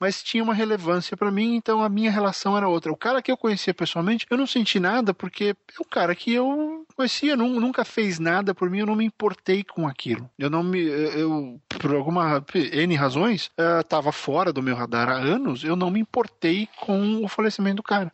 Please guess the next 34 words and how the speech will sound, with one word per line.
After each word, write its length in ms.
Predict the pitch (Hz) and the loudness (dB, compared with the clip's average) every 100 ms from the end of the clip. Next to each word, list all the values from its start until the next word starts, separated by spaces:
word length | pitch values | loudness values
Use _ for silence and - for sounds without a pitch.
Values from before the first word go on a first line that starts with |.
| - | 0
E, 300 | 196 214 - | 2 2 2
e 80 | 196 | -2
foi 220 | - 320 | 2 0
esquisito, 840 | 349 - 180 135 185 - - 135 117 | 2 0 -2 2 0 0 0 -2 -2
porque 880 | - 202 - - 220 214 214 214 208 | -4 -4 -2 -4 -2 0 0 0 -2
normalmente 460 | 180 214 254 226 247 | -2 -2 0 -2 0
a 60 | 233 | 0
gente 140 | 233 | -2
se 80 | - | -2
importa 400 | 233 214 226 - | -4 -2 -4 -4
com 160 | - 180 | -2 0
isso, 200 | 143 - | 0 -2
mas 120 | 170 | -4
por 180 | - 208 | -4 -10
quê? 260 | - 165 131 | -2 -4 -2
Elas 160 | 160 160 | -4 0
vêm 120 | 190 | 0
embalada 840 | 196 165 131 131 160 180 123 110 - | 0 0 2 2 2 0 -2 -4 -4
num, 240 | 165 175 | -2 0
num, 160 | 165 170 | 0 0
num, 380 | 165 156 160 | 0 0 0
numa 240 | 156 160 156 | 0 0 0
série 560 | - - 165 220 208 | -2 -2 0 0 -2
de 200 | 151 135 143 | -4 -2 0
elementos 540 | 139 127 123 139 180 | 2 0 0 0 -2
que 100 | - | -6
te 140 | 165 151 | -8 -4
fazem 300 | - 156 175 | -2 0 -2
se 140 | - | -2
importar, 580 | 165 - 127 - - 117 _ | -2 0 -2 -2 -6 -6 _
que 100 | 135 | -4
te 120 | - | -4
fazem, 460 | - 156 160 170 165 - | 0 2 4 2 0 0
eh, 300 | 147 147 | 2 4